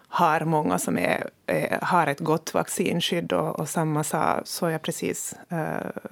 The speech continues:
Asko Järvinen säga i en intervju i Helsingin Sanomat idag, eh, om den här nyheten att omni-, omikron nu, nu tar över i hu-, huvudstadsregionen, att har du dubbla vaccin så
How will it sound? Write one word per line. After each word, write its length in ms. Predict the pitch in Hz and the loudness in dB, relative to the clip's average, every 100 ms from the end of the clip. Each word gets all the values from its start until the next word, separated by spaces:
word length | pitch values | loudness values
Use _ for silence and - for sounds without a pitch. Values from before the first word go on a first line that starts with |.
| - - | -10 -4
Asko 280 | 175 - | -2 2
Järvinen 480 | 180 165 156 180 185 | 4 4 4 2 2
säga 420 | - 170 - 180 - | 2 4 4 2 2
i 120 | 185 | 0
en 120 | 160 165 | 2 2
intervju 580 | 160 - 180 160 165 | 0 -2 -4 -2 0
i 180 | 165 165 | 0 0
Helsingin 380 | 170 160 170 165 | -2 -2 -2 -2
Sanomat 480 | - 175 90 185 - | 0 0 0 0 -2
idag, 300 | - 87 98 - - - - - | 0 0 0 -6 -14 -16 -20 -4
eh, 160 | - 80 - - - - | 0 0 -2 -12 -4 0
om 140 | 165 | 2
den 120 | 135 | 2
här 100 | 156 | 2
nyheten 460 | 143 170 180 - 185 | 2 2 0 0 0
att 140 | 190 | 0
omni-, 320 | - 165 190 - - - | 0 0 0 -4 -14 -4
omikron 520 | - 170 175 - 170 175 | 0 2 0 0 0 2
nu, 280 | 180 185 190 - _ - - - _ _ | 2 2 0 -10 _ -6 -6 -8 _ _
nu 360 | 226 190 160 170 | 0 2 2 0
tar 260 | - 180 | 2 4
över 260 | 170 170 - | 4 2 2
i 100 | 180 | 2
hu-, 200 | 185 196 | 0 0
huvudstadsregionen, 1000 | 190 185 165 - - - - 160 - 85 | 0 0 0 0 0 0 0 0 2 2
att 160 | - - - - - | 0 -4 -16 -18 0
har 240 | 240 170 | 4 4
du 160 | 165 233 - _ _ | 4 0 -4 _ _
dubbla 360 | 202 220 175 165 | 2 2 4 2
vaccin 580 | 160 - 165 147 175 202 - | 2 0 0 2 0 -2 -6
så 320 | - 156 | -2 0